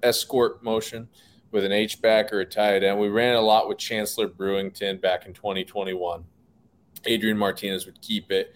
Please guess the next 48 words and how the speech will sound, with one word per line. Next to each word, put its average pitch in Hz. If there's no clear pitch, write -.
you 107
know, 95
fake 107
it -
to 101
the 95
back. 95
Brewington 104
would 95
come 98
in 92
motion 92
around 90
to 85
lead. 90
We 147
ran 139
that 127
yesterday 117
on 107
about 98
a -
third 101
and 87
three. 76
We 92
pulled 113
that 95
out 85
of 80
the 78
bag. 71
Picked 160
up -
the 156
first 151
down. 135
It 117
was 95
efficient, 131
you 113
know, 101
is 95
what 110
we 117
had 101
to 101
do. -